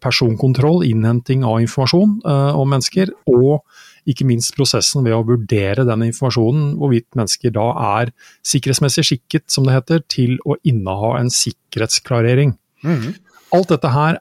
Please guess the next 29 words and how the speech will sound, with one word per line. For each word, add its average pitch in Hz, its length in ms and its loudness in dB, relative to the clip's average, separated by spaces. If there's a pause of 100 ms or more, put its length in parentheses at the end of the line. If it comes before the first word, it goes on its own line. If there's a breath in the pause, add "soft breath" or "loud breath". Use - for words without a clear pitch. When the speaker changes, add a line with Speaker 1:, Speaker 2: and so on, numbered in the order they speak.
Speaker 1:
er 117 220 2
jo, 139 500 2
eh, 131 380 2
regulert 117 720 0
i, 117 260 0
eh, 123 200 2
sikkerhetsloven 120 800 0
med 113 200 0
forskrifter. 127 600 -2 (380)
Speaker 2:
Mhm. 151 280 -2 (220)
Speaker 1:
Eh, 131 380 0 (520)
og 160 380 4
i 175 60 2
dag 143 220 2
så 170 100 0
tenkte 131 200 0
jeg 135 80 2
at 131 80 -4
vi 135 100 2
skal 139 180 -2
snakke - 420 0
litt - 260 -6
grann 127 520 0 (200)
knyttet 196 560 -2
nettopp 139 280 -2
til 131 120 0
sikkerhetslovens 123 800 0
bestemmelser 120 760 -2 (800 soft breath)
om 135 400 2